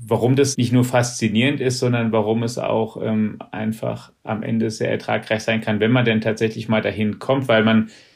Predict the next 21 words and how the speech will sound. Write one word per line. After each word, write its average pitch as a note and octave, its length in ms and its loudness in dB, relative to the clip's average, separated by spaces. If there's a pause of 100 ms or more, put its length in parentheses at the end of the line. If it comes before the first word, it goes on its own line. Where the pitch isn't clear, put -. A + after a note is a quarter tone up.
(180)
das B2 160 0
tatsächlich B2 480 0
ja A#2 240 2
so B2+ 340 4
bislang B2 520 0
noch A2+ 140 2
nicht B2 200 0
gibt. - 160 -4
Es A2 100 -4
gibt A#2+ 180 -6
noch A2+ 180 -2
keine, B2 560 2 (520)
also G#2+ 160 -2
zumindest A2+ 360 -2
ich - 160 -8
kenne A2+ 220 0
keine A#2 540 0 (480)
technisch B2+ 420 0
so C3 300 2
autonome B2 920 2
Einheit, B2 800 -2